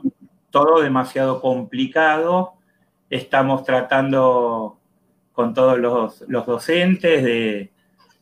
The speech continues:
reinventarnos en una tarea que es, realmente es nueva.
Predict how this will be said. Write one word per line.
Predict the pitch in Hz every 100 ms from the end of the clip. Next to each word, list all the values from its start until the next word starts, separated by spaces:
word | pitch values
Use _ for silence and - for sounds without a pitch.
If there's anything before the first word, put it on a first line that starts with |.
| _ -
reinventarnos | 123 131 131 135 135 151 160 156 156 156 - 127
en | 120 120
una | 117 135 139 135
tarea | 135 160 160 -
que | 123 127
es, | 131 -
realmente | 156 170 220 220
es | 160
nueva. | 190 170 127 117